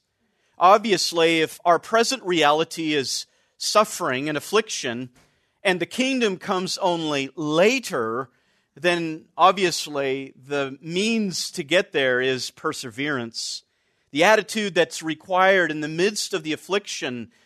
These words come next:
is that of perseverance, that of endurance. And all of this, as we see, John says, is all in Jesus.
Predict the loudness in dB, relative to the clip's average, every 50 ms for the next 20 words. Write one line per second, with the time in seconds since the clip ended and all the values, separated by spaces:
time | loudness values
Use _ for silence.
0 | _ _ _ _ _ 0 2 2 4 2 2 0 -2 -4 -4 -6 -8 -12 _ _
1 | _ _ -10 -2 0 2 4 6 6 4 4 2 -4 _ 0 2 4 4 4 2
2 | 2 -2 -6 -14 _ _ _ _ -10 -8 -8 -6 -6 -8 -8 -10 -10 -8 -8 -6
3 | -6 -4 -4 -6 -6 -6 -6 -4 -4 -4 -6 -8 -12 _ _ _ _ _ 0 2
4 | 2 4 4 4 2 2 0 -4 -10 -6 -4 -4 -4 -4 -6 -8 -8 -8 -6 -4
5 | -4 -4 -4 -6 -6 -4 -4 -2 -2 -2 -4 -6 -10 _ _ _ _ _ -6 -4
6 | -4 -2 0 4 6 6 6 6 6 6 4 2 0 -2 -2 0 0 0 -2 -4
7 | -6 -6 -4 -4 -6 -6 -6 -10 -12 -10 -8 -8 -6 -6 -4 -4 -4 -4 -4 -6
8 | -8 -12 _ _ _ _ _ _ _ _ _ _ _ _ _ _ -4 0 2 2
9 | 2 0 0 0 0 2 2 0 0 -2 -4 -4 -6 -8 -12 _ _ _ _ _
10 | _ _ _ _ _ -4 0 2 4 4 6 6 4 2 0 -2 -2 -2 0 0
11 | 0 -2 -4 -6 -10 -12 -14 -14 -10 -8 -8 -6 -6 -8 -8 -8 -8 -8 -6 -6
12 | -6 -6 -8 -10 -12